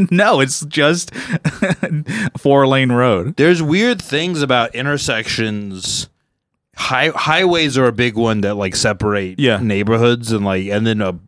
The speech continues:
Speaker 2: like, bridges.
Speaker 1: Mm-hmm.
Speaker 2: I used to live over in Granite Hill, and I would walk over, and, like, there's microbreweries, and I walk over to our side, and there's, like, gunshots.
Speaker 1: Yeah.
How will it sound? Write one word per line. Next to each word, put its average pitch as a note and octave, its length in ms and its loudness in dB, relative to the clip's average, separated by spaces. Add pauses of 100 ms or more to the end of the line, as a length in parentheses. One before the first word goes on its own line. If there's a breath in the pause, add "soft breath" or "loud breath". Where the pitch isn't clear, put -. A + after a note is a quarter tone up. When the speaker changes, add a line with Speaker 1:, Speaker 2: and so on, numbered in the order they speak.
Speaker 2:
like, G2+ 200 -4
bridges. F2 720 -2
Speaker 1:
Mm-hmm. C3 220 2 (380 soft breath)
Speaker 2:
I - 60 -2
used C#3+ 220 4
to D3+ 60 2
live C3+ 260 4
over C3 260 2
in A2+ 140 -2
Granite A2 460 0
Hill, A2 540 2 (800)
and G#2+ 300 0
I G#2 100 2
would G#2+ 100 0
walk B2 360 2
over, A2+ 400 2
and, G2 100 0
like, F#2+ 160 -4
there's G2+ 200 -2
microbreweries, B2 920 2
and A2+ 80 0
I G#2 40 0
walk A2+ 300 2
over A#2+ 140 2
to A2 80 0
our G#2+ 260 2
side, F#2+ 320 -2
and G2 100 -2
there's, F#2+ 160 -2
like, F#2 140 -6
gunshots. G2 1000 -4
Speaker 1:
Yeah. B2 320 0